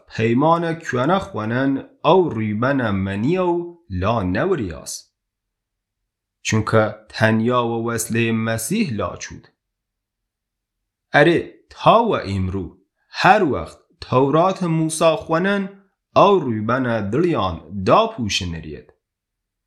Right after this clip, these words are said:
وەلی هەر وەخت کەسێک ڕووی کەیدە خوداوەند ڕوویبەنەگە لا چوود. خوداوەند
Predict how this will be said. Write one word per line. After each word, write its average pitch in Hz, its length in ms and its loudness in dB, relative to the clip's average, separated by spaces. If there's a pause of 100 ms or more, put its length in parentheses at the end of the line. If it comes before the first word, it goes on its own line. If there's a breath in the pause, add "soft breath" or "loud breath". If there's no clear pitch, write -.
(480)
وەلی 104 300 4 (120)
هەر 127 240 2
وەخت 117 400 0 (100)
کەسێک 139 500 0 (220)
ڕووی 131 280 2
کەیدە 98 280 -4
خوداوەند 95 840 -2 (580)
ڕوویبەنەگە 92 760 0 (100)
لا 139 220 4
چوود. - 280 -14 (1000)
خوداوەند 110 960 0